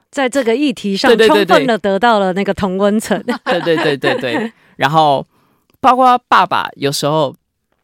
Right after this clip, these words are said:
Speaker 2: 看到一些影片啊，他滑到一些影片，就是吃饭的时候，他就跟我说，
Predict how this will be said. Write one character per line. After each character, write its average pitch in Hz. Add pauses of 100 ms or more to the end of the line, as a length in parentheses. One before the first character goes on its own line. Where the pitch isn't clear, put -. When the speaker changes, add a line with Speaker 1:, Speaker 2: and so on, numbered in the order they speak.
(920)
Speaker 2:
看 160
到 160
一 175
些 147
影 -
片 104
啊， - (280)
他 175
滑 131
到 143
一 143
些 135
影 -
片， - (120)
就 147
是 143
吃 -
饭 131
的 71
时 -
候， - (680)
他 -
就 175 (380)
跟 190
我 143
说， -